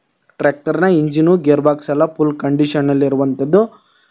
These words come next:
ಹಾಗೆ ಟ್ರ-, ಟ್ರೇಲರ್ ಕೂಡ ಫುಲ್ ಕಂಡೀಷನಲ್ಲಿದೆ ಸ್ನೇಹಿತರೆ. ಹಾಗೆ ಈ ಒಂದು ಸಟ್ಟ ಈಗ ಸೆಕೆಂಡ್ ಓನರನ್ನು ಹೊಂದಿದ್ದು, ಯಾರು ತೆಗೆದುಕೊಳ್ತೀರಿ ಥರ್ಡ್ ಓನರ್ ಆಗ್ತೀರಿ. ಈ ಒಂದು ಟ್ರ್ಯಾಕ್ಟರ್ನ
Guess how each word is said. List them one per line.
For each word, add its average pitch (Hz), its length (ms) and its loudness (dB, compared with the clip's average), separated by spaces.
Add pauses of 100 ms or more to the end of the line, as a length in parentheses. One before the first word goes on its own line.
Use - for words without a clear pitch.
(180)
ಹಾಗೆ 214 240 4
ಟ್ರ-, 156 460 2
ಟ್ರೇಲರ್ 175 400 2
ಕೂಡ 175 220 2
ಫುಲ್ 190 300 0
ಕಂಡೀಷನಲ್ಲಿದೆ 151 880 -2
ಸ್ನೇಹಿತರೆ. 127 540 -10 (1040)
ಹಾಗೆ 240 340 0
ಈ 240 40 -2
ಒಂದು 220 300 2
ಸಟ್ಟ 190 300 0
ಈಗ 185 300 2
ಸೆಕೆಂಡ್ 202 560 2
ಓನರನ್ನು 165 520 2
ಹೊಂದಿದ್ದು, 143 520 -2 (380)
ಯಾರು 196 220 4
ತೆಗೆದುಕೊಳ್ತೀರಿ 175 920 0
ಥರ್ಡ್ 156 380 0
ಓನರ್ 143 240 0
ಆಗ್ತೀರಿ. 170 640 -2 (360)
ಈ 202 80 0
ಒಂದು 262 280 2
ಟ್ರ್ಯಾಕ್ಟರ್ನ 214 540 0